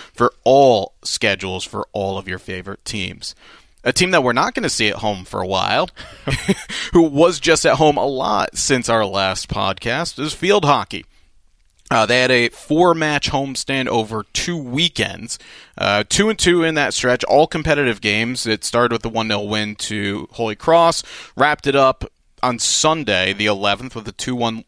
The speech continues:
win over Lafayette, who were runners-up last year to American in the Patriot League last season. So that, that's a very good win. The losses, a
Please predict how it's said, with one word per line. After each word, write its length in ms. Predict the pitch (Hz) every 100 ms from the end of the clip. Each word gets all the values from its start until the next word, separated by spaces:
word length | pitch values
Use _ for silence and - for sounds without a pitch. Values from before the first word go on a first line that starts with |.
| 87
win 220 | 120 113 113
over 200 | 107 104
Lafayette, 540 | 110 107 107 110 120
who 120 | 113 113
were 240 | 110 104 - _ -
runners-up 480 | 120 160 151 143
last 300 | 127 123 135
year 140 | 135 123
to 160 | -
American 480 | 110 107 120 120 117
in 60 | 107
the 60 |
Patriot 380 | 104 110 - 101
League 260 | 98 98 95
last 280 | 101 95 -
season. 320 | - - 98
So 160 | -
that, 100 | 110 -
that's 160 | - 110
a 60 | 104
very 400 | 95 117 117 104
good 340 | 95 95 95
win. 300 | 98 95 101 - - - -
The 80 | 107
losses, 540 | 127 147 - 147 117
a 100 | 107